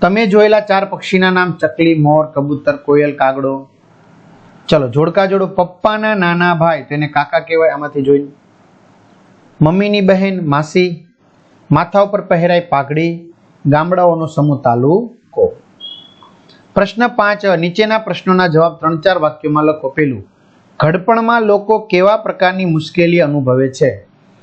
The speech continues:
તો ઘડપણમાં લોકોને પોચી વસ્તુ સિવાય જમી શકતા નથી, ઝડપથી ચાલી કે દોડી શકતા નથી, પગથિયા ચડવામાં મુશ્કેલી અનુભવે છે, ચાલવા માટે લાકડીનો સહારો લેવો પડે છે,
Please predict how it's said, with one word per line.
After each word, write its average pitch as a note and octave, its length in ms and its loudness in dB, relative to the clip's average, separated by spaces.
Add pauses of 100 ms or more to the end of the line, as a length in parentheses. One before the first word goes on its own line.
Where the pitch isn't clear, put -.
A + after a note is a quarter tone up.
(240)
તો D#3+ 80 2
ઘડપણમાં G3+ 680 0
લોકોને F#3 520 0
પોચી F3 520 0
વસ્તુ E3+ 360 0
સિવાય D3+ 340 2
જમી C3+ 240 2
શકતા E3+ 360 -4
નથી, D#3+ 460 -4 (480)
ઝડપથી D#3+ 460 0
ચાલી D3+ 320 0
કે D3+ 160 -2
દોડી C#3 280 2
શકતા D#3+ 400 -4
નથી, D#3+ 480 -2 (640)
પગથિયા F3 440 0
ચડવામાં D#3+ 480 0
મુશ્કેલી C#3 540 0
અનુભવે E3 440 2
છે, E3 340 -2 (400)
ચાલવા E3 340 2
માટે D#3+ 260 -2
લાકડીનો D3 420 -2
સહારો C#3+ 460 -2
લેવો E3 240 0
પડે E3 240 0
છે, D#3 320 -2